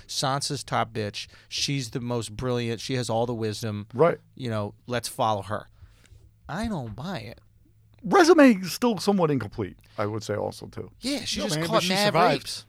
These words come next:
Speaker 1: What?
Speaker 3: She survived.
Speaker 1: She did.
Speaker 2: She
Speaker 3: She
Speaker 2: did
Speaker 3: did.
Speaker 2: survive.
Speaker 3: She's there.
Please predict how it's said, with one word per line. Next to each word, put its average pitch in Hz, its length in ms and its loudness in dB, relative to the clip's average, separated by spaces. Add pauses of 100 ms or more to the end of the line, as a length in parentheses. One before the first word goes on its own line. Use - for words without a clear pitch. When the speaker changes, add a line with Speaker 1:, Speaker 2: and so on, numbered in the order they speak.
(260)
Speaker 1:
What? 160 340 -6
Speaker 3:
She - 140 -14
survived. 113 540 -10 (1400)
Speaker 1:
She 269 200 0
did. 277 500 6
Speaker 2:
She - 180 -4
Speaker 3:
She - 20 2
Speaker 2:
did 175 80 8
Speaker 3:
did. 180 80 2
Speaker 2:
survive. 196 300 10
Speaker 3:
She's 214 80 8
there. 147 160 2